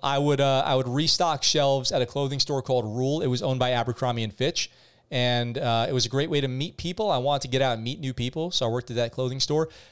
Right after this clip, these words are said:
I hosted speed dating for, uh, about a year. So every, every other week, I would host a speed dating event in San Diego at a, at a bar, um, which was so fun. I loved doing that. Hosting speed dating was so fun.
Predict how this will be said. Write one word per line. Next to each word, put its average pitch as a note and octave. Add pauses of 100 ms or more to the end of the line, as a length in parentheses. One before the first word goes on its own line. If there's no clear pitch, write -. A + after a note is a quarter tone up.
(160)
I D3
hosted E3+
speed G3
dating A#2 (400)
for, B2+
uh, A#2
about A#2+
a A#2
year. A#2 (380)
So D3
every, E3 (100)
every D#3+
other D3+
week, D3
I -
would B2+
host C3+
a D#3+
speed D3
dating E3
event E3 (420)
in C3
San C3+
Diego C#3
at B2+
a, A#2+
at A#2
a A#2
bar, A#2+ (440)
um, A#2 (120)
which B2+
was A#2+
so C#3+
fun. A#2
I A#2
loved A2+
doing G#2+
that. F#2
Hosting C3
speed B2+
dating A#2
was G#2
so B2+
fun. G#2